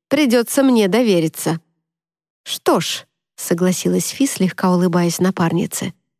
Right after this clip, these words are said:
«в конюшне тебе нас удалось провести». От немногословной Филоры Нинроа это был практически знак глубокой признательности. Разместив телегу перед выходом,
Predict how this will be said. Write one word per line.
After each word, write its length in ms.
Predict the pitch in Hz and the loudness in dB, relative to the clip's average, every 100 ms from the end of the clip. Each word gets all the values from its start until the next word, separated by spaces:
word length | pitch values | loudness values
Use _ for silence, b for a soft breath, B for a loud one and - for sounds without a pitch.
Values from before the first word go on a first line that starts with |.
| _ | _
«в 60 | _ | _
конюшне 580 | - 226 196 196 - 240 | 0 2 2 2 0 -2
тебе 320 | - 247 196 | 0 0 2
нас 240 | 185 202 | 2 0
удалось 400 | 220 254 240 170 | -2 0 2 0
провести». 580 | - 180 175 - - 170 - _ _ _ _ _ _ _ _ _ _ | -2 -2 -2 -4 -4 -6 -6 _ _ _ _ _ _ _ _ _ _
От 180 | 254 - | -4 2
немногословной 920 | 240 233 226 220 226 254 277 233 220 | 2 4 2 2 0 0 2 2 2
Филоры 460 | - 226 233 226 202 | 2 2 2 2 2
Нинроа 600 | 196 196 202 262 190 170 _ _ - | 2 2 2 2 0 -4 _ _ -6
это 200 | 247 233 | -2 0
был 160 | 208 | 0
практически 680 | 196 208 - 208 220 - 202 | 0 -4 -4 -4 -4 -2 -2
знак 400 | 180 190 208 208 | 0 2 2 0
глубокой 540 | 208 233 196 190 208 | 0 2 2 0 0
признательности. 1000 | 196 226 214 226 220 - 147 165 - - 185 _ _ _ _ _ _ _ - | 0 0 2 2 0 0 -2 -2 -6 -8 -10 _ _ _ _ _ _ _ -2
Разместив 640 | 190 185 190 185 - 170 | 0 2 2 0 -2 -4
телегу 360 | - 180 180 180 | -2 0 0 0
перед 260 | 185 185 180 | 0 0 0
выходом, 440 | 294 - 175 175 | -2 0 0 -2